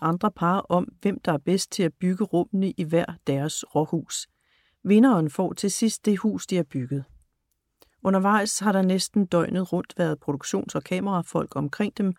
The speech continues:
og det var især svært for Majse. At have et kamera oppe i hovedet tyve timer i døgnet, hvor du ikke sover og går og ligner en zombie,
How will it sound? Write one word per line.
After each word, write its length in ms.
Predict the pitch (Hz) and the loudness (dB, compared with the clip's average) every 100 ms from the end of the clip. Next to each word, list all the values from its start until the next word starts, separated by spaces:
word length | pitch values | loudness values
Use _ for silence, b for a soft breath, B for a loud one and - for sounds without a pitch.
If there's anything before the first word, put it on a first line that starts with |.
| b b b b b | b b b b b
og 120 | 175 | -2
det 120 | 185 196 | 2 2
var 80 | |
især 300 | 190 - 185 | 2 2 0
svært 320 | - - 156 - | 0 0 -2 -2
for 100 | 180 | -2
Majse. 460 | 156 135 131 139 - _ _ _ _ _ _ _ _ - | -2 -2 -4 -8 -8 _ _ _ _ _ _ _ _ -4
At 80 | 190 | 2
have 100 | 185 | 2
et 120 | - | 0
kamera 500 | - 214 208 202 190 | 0 0 2 2 2
oppe 300 | - 190 214 | 2 2 2
i 40 | |
hovedet 560 | 208 180 165 175 196 196 | 0 0 0 2 2 0
tyve 300 | - 220 226 | 2 4 2
timer 360 | - 202 196 | 2 0 2
i 60 | 190 | 2
døgnet, 500 | 175 170 170 196 196 - | 2 2 2 0 -2 -2
hvor 120 | 170 | 0
du 80 | 170 | 2
ikke 180 | 202 | 0
sover 380 | - 170 151 185 | -2 -2 -2 -4
og 220 | - 175 | -4 -4
går 180 | - 196 | -2 -2
og 60 | 190 | 0
ligner 300 | 165 175 196 | 0 0 0
en 80 | 160 | -2
zombie, 460 | - 170 170 202 | 0 0 0 -2